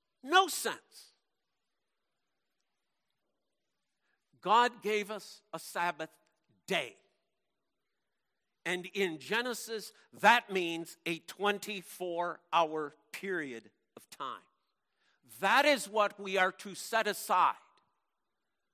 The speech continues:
for the Lord. That is to be our period of rest from all the worldly stuff that would seek to encroach upon our resting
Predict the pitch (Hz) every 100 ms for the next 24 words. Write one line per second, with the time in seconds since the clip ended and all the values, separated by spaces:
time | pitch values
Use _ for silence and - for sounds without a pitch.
0 | _ _ _ _ _ _ - - 190 170
1 | 156 151 123 - _ _ _ _ _ _
2 | _ _ _ _ _ _ _ _ 139 139
3 | 185 247 277 247 - - 190 226 202 131
4 | _ _ _ _ _ _ - 196 - 233
5 | 220 208 185 156 _ - 202 139 160 208
6 | 180 - - - _ _ _ _ _ _
7 | _ _ 180 170 156 180 254 269 269 262
8 | 226 202 185 226 247 226 196 196 208 -
9 | - - 190 156 - - _ _ - 170
10 | 175 180 170 - 233 208 - 180 175 160
11 | - 214 220 240 - 220 - 190 151 123
12 | 131 _ _ _ 165 185 175 156 196 -
13 | - - 117